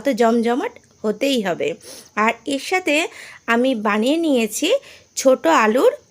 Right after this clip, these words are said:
কষা কষা দম, আর ছোট আলুর দম আর এরম একটা গাজরের লুচি, কড়াই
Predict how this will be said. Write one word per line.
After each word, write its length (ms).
কষা 300
কষা 240
দম, 220
আর 160
ছোট 160
আলুর 220
দম 180
আর 80
এরম 180
একটা 140
গাজরের 460
লুচি, 320
কড়াই 260